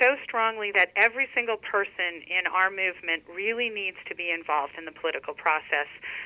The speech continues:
Um, it, it doesn't matter whether you're involved with a grassroots group, a national group, a shelter, um, or even not inv-, involved with a group at all, but you're somebody who sends your money and you're a member. Uh, this is something that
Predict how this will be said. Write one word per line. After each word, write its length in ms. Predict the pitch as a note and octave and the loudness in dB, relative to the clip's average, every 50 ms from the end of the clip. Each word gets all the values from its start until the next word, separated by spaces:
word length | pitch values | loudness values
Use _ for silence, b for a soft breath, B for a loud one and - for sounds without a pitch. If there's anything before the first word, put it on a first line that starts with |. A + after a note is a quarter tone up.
| B B B B - | B B B B 0
Um, 400 | F#3 F#3+ F#3 F3+ F3+ F3+ E3+ - _ _ _ _ _ _ - | 4 4 6 4 4 2 -4 -16 _ _ _ _ _ _ -14
it, 680 | - - - - - - - - - - A3+ A3+ A3 - | -14 -14 -14 -18 -16 -16 -16 -8 0 2 2 2 4 2
it 120 | G#3+ G3+ | 0 2
doesn't 320 | - B3+ C#4 C#4 A#3 - | 4 2 2 2 -2 -4
matter 360 | G#3+ G#3 G#3 G#3 G#3+ G#3+ G#3+ G#3 | 2 4 6 6 6 6 4 2
whether 260 | F#3+ F#3 E3+ F#3 F3 | 2 0 0 0 0
you're 180 | F3 F3+ E3+ | 0 0 0
involved 500 | E3 E3 E3 - E3+ E3+ E3 E3 E3+ E3 - - B B B B B B B - | 0 0 0 2 2 4 4 2 0 -2 -6 -14 B B B B B B B 0
with 140 | F#3 F3 D#3+ - | 0 0 2 2
a 80 | D3 C#3 | -2 0
grassroots 640 | - - A3 A#3 A#3+ B3 - - B3 A#3+ A#3 - | 4 6 8 8 8 6 2 -2 -4 -4 -6 -6
group, 320 | - A#3 A#3 A3 A3 A3 | -2 2 2 2 2 2
a 80 | - E3 | -2 -2
national 480 | E3 F3+ G3+ A3 A3+ A3+ - A#3+ A3 G#3+ | 4 6 8 8 6 4 -2 -12 -10 -2
group, 320 | - A3 G#3 G#3 G#3 - | 2 2 2 2 2 0
a 60 | - - - - - | -4 -6 -4 -2 4
shelter, 680 | - G3+ G3+ G3+ G3+ - - A3+ G#3 G3+ G3+ G3 G3 - B B B B B B B - | 6 6 6 6 4 2 2 4 6 6 6 4 2 0 B B B B B B B 0
um, 260 | F3+ F#3 F3 F3+ E3+ - | 0 0 0 0 -4 0
or 200 | G#3 G#3 G3+ G#3 | 2 4 4 4
even 320 | - A#3 C4+ D4 D4+ C4+ | 2 0 2 2 4 6
not 180 | B3+ B3+ C4 B3+ | 6 6 6 6
inv-, 440 | B3 A#3+ A#3 - A#3+ A3+ G#3+ G#3 - | 4 0 0 0 0 0 0 -2 -8
involved 420 | - - G#3 G3+ G3+ G3+ G3 - | -2 2 4 6 6 6 4 0
with 120 | - F#3 F3 | -6 -6 -6
a 60 | - | -6
group 240 | - - G3 F#3 F#3+ | -6 -4 -4 0 2
at 80 | F#3+ F#3 | 4 6
all, 220 | F#3+ G3 G3+ G3 G3 | 6 6 6 4 4
but 160 | F#3+ F3+ F3+ | 2 0 2
you're 260 | F#3+ F#3 F#3 F3+ F3+ F3+ - | 2 4 4 4 4 2 2
somebody 300 | - G3 F#3+ F#3+ F#3 F3+ - | 0 2 2 4 2 2 0
who 80 | G#3 F#3 - - | -4 -6 0 2
sends 220 | G3 F#3 F#3 - | 2 2 2 2
your 100 | F#3 F3 | 0 2
money 320 | F3+ F3+ F3 F3 F3 F3 E3+ | 4 4 4 4 4 2 2
and 100 | E3+ E3+ | 0 0
you're 160 | E3+ E3+ E3 | 0 0 0
a 40 | D#3+ | 0
member. 460 | E3 F3+ F#3 G3 G3 F3+ E3+ D#3 D#3 B B B B B B B B - | 4 4 4 4 6 4 2 2 2 B B B B B B B B -4
Uh, 260 | F#3 F3+ F3 E3 D3+ - - | 0 0 0 0 -2 -2 4
this 120 | A#3 C4 B3+ - | 4 4 4 2
is 80 | G#4+ - - | -4 0 2
something 240 | A#3 A3+ - - G3+ | 0 2 2 0 0
that 140 | F#3 F3 - | 0 0 -2